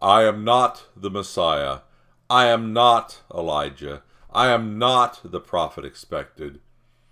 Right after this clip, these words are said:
I am a voice crying out in the wilderness."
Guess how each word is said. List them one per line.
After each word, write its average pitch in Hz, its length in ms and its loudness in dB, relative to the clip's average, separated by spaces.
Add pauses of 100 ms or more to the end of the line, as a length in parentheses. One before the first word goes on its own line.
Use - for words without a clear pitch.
(300)
I 120 340 8
am 113 140 -2
a 104 80 0
voice 117 440 -2
crying 107 440 -2
out 101 380 0
in 95 80 -10
the 90 100 -6
wilderness." 82 760 -8